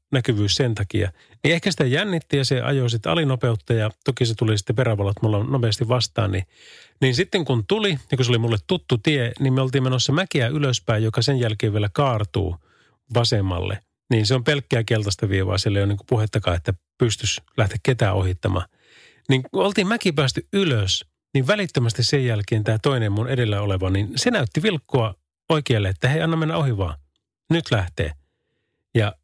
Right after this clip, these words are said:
en tieten-, tietenkään lähtenyt, koska tiedän, että se on niin kuin ehkä maailman turvattomin paikka lähteä ketään ohittaan. No annas olla, kun siinä on tosiaan se keltainen viiva ja kääntyy vasemmalle ja pikkuinen nyppylä, niin eiköhän nyppylän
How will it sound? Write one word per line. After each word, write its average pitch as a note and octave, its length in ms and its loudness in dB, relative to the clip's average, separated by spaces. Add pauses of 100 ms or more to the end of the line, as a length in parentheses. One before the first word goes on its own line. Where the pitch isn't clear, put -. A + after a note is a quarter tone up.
en F3 120 2
tieten-, C#3+ 500 -2
tietenkään B2+ 400 2
lähtenyt, D3+ 420 0
koska - 240 -2
tiedän, A#2 320 2
että - 160 -4
se A#2 120 2
on G#2 120 0
niin G2+ 100 -2
kuin G#2 180 -2
ehkä G#2 200 -4 (640)
maailman B2 300 2
turvattomin A2 520 0
paikka A2+ 300 -2
lähteä G#2 380 -2 (200)
ketään A#2 280 0
ohittaan. G2+ 520 -2 (420)
No C4 80 4
annas G#3 400 0
olla, C#3+ 380 0 (300)
kun D#3+ 120 -2
siinä D#3 240 0
on E3+ 120 -2
tosiaan D#3 340 0
se C3+ 220 -2 (100)
keltainen C#3+ 400 0
viiva B2 300 0
ja A2+ 200 -2 (180)
kääntyy B2 360 0
vasemmalle C#3 500 0
ja A2+ 140 -2
pikkuinen A#2+ 400 0
nyppylä, A2+ 460 -2
niin - 300 -6
eiköhän C3+ 260 2
nyppylän A2+ 400 0